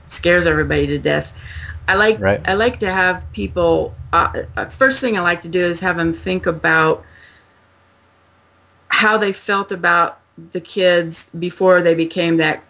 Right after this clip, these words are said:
Speaker 1: magical government compulsory school age, and how they thought about their education and learning, or even as an infant. I mean, we don't sit there and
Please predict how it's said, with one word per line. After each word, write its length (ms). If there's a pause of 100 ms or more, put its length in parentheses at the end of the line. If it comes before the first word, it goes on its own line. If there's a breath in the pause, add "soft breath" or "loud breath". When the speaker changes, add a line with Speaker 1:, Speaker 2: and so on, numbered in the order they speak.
Speaker 1:
magical 1000 (300 soft breath)
government 500
compulsory 600
school 420
age, 480 (400 loud breath)
and 360
how 200
they 160
thought 300
about 400
their 140
education 680
and 160
learning, 520
or 120
even 560
as 200
an 160
infant. 540
I 60
mean, 300 (480 loud breath)
we 120
don't 360
sit 320
there 240
and 240